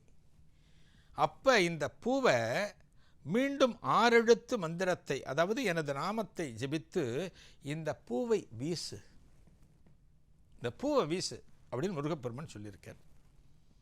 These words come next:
அதன்படி இவனுக்கு சந்தோஷம். ஆகா, நாளைய போர்ல நாம்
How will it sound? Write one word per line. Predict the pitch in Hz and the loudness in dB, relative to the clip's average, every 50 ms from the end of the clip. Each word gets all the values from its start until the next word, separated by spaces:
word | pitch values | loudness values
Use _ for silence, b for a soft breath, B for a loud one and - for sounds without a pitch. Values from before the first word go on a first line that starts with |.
| _ - - - _ _ - - - _ - _ _ b b b b b | _ -20 -20 -20 _ _ -20 -20 -20 _ -20 _ _ b b b b b
அதன்படி | - 196 220 240 233 220 233 262 330 | 0 2 2 2 2 4 4 4 4
இவனுக்கு | 302 262 240 247 - - 214 | 4 2 2 2 2 2 2
சந்தோஷம். | - 180 190 185 233 226 - 165 147 | 2 2 2 4 2 2 2 0 0
ஆகா, | 151 165 165 185 220 220 | 4 4 6 6 6 4
நாளைய | 175 156 165 180 185 180 170 156 - - | 4 4 4 4 4 4 2 0 0 0
போர்ல | 165 180 190 233 240 | -4 -2 0 -2 -2
நாம் | 202 170 151 131 | 0 -2 -2 -2